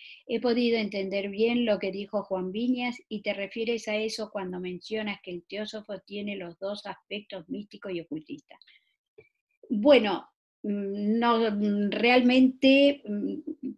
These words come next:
todos te-, podemos tener nuestra opinión de lo que es el camino del místico y lo que es el camino del ocultista, pero evidentemente ambos se tocan,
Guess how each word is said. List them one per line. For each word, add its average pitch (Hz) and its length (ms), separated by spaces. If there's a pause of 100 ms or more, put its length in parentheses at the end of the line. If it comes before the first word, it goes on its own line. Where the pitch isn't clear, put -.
(120)
todos 247 320
te-, 220 280
podemos 214 380
tener 202 320
nuestra 208 340
opinión 202 600
de 220 100
lo 185 180
que 190 120
es 185 120
el 190 200
camino 190 400
del 185 180
místico 202 840
y 180 140
lo 175 180
que 180 140
es - 140
el 180 160
camino 180 400
del 170 180
ocultista, 175 800 (540)
pero 214 240
evidentemente 240 1300
ambos 220 380
se 196 140
tocan, 165 520